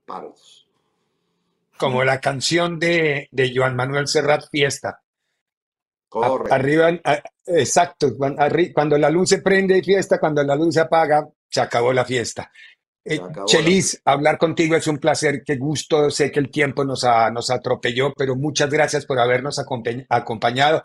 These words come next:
Speaker 2: Ya sabemos más o menos tus asignaciones para poder, cuando tengamos alguna necesidad periodística de concepto, poder llamarte y tocarte a la puerta. Gracias por
Speaker 1: Yo,
Speaker 2: todo
Speaker 1: yo
Speaker 2: y muy
Speaker 1: espero,
Speaker 2: buena tarde,
Speaker 1: espero no,
Speaker 2: Chelis.
Speaker 1: no, no incomodarlos y estoy para servirles.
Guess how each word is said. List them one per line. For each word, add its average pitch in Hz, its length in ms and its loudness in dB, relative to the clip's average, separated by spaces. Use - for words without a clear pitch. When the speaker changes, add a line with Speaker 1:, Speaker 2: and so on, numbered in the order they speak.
Speaker 2:
Ya 170 200 2
sabemos 185 440 2
más 180 200 0
o 180 100 0
menos 185 240 0
tus 147 160 -4
asignaciones 143 720 -2
para 139 240 0
poder, 139 320 0
cuando 147 360 0
tengamos 139 420 0
alguna 143 320 -2
necesidad 131 680 -2
periodística 131 920 0
de 113 160 -6
concepto, 127 680 -2
poder 135 460 0
llamarte 135 460 0
y 127 60 -2
tocarte 123 420 -2
a 127 40 0
la 117 140 -2
puerta. 110 380 -4
Gracias 151 560 -2
por 139 140 -2
Speaker 1:
Yo, 131 40 -2
Speaker 2:
todo 151 160 4
Speaker 1:
yo 147 60 4
Speaker 2:
y 143 40 -2
muy 143 80 0
Speaker 1:
espero, 139 140 2
Speaker 2:
buena 131 160 -2
tarde, 127 260 2
Speaker 1:
espero - 180 -2
no, 101 60 0
Speaker 2:
Chelis. - 180 -6
Speaker 1:
no, 202 240 -8
no 196 160 -8
incomodarlos 214 880 -6
y 131 100 -14
estoy - 180 -12
para 156 140 -10
servirles. 135 520 -14